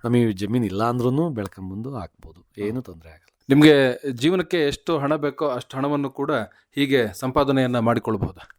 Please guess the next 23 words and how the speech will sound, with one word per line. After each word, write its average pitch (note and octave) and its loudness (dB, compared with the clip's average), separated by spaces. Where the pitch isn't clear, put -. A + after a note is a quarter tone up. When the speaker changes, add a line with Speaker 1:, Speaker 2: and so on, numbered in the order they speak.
Speaker 1:
ಓ F#3+ -2
ಸರ್, D3 -4
ಆಗುತ್ತೆ A#2 -4
ಸರ್ F2+ -12
ಇದು. - -14
Speaker 2:
ಹಾ. A2+ -12
Speaker 1:
ಸಾಕಷ್ಟು A#2+ -4
ನಮಗೆ G#2+ 0
ನೆಮ್ಮದಿ C3 2
ಜೀವನಕ್ಕೆ B2+ 0
ಎಷ್ಟು - -6
ಬೇಕು G#2+ -6
ಅಷ್ಟು - -10
ಸಿಗುತ್ತೆ. F2+ -10
Speaker 2:
ಹ್ಮ್. - -20
Speaker 1:
ಇನ್ನು A2+ -2
ಹೆಚ್ಚಿಂದು E3 -4
ಬೇಕಂದಾಗ F3 -2
ಬೇರೆ E3 2
ಬೇರೆ C#3 0
ಎಲ್ಲ, B2+ 2
ಇನ್ನೂ A#2+ 0
ಹೆಚ್ಚಿನ A#2 -4